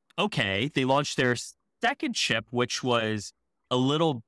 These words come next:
better, and then, um, they skirt bankruptcy, and then they finally launched this chip called Rivio one twenty-eight. Rivio one twenty-eight was, like, their defining moment, and, um, they started to, and essentially since then they've been, always been a juggernaut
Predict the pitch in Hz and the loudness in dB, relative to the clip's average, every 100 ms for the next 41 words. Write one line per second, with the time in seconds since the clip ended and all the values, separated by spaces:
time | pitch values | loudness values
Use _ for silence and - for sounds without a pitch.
0 | _ 139 135 208 262 269 - 143 139 139 | _ -4 -2 0 2 2 0 -2 0 0
1 | 135 131 117 117 110 120 113 - 208 180 | -2 -2 2 2 2 -2 -2 0 0 0
2 | 151 151 147 - 151 - 120 120 - 165 | -4 -4 -4 -4 -4 0 0 0 0 -2
3 | 180 175 143 135 131 - 127 - 113 110 | -2 -2 0 0 -2 -6 -4 -2 -2 -4
4 | - 104 98 92 _ _ 110 131 147 160 | -2 0 0 -4 _ _ -2 0 2 2
5 | 147 120 117 113 113 95 82 - 143 202 | 2 2 0 0 -2 -2 -6 -2 0 2
6 | 185 165 165 151 127 87 101 82 95 110 | 4 2 0 -2 -2 -4 -4 -6 -2 0
7 | 120 123 117 110 113 113 104 104 98 104 | 4 4 2 -2 -4 0 0 0 -2 -2
8 | 165 196 _ _ _ _ _ - 120 113 | -4 -6 _ _ _ _ _ -2 0 0
9 | 113 104 110 110 110 107 147 127 - 123 | 0 2 2 2 0 2 0 0 0 0
10 | 117 110 107 - _ - 127 - _ 127 | 0 0 -4 -8 _ -14 -12 -14 _ -4
11 | 233 240 220 147 127 - 123 101 101 113 | -2 0 -2 0 -2 -2 -2 -2 -2 -2
12 | 110 - 113 120 120 113 113 101 - 98 | -4 0 2 4 2 0 -2 -2 -2 -2
13 | 101 92 95 | 0 0 -2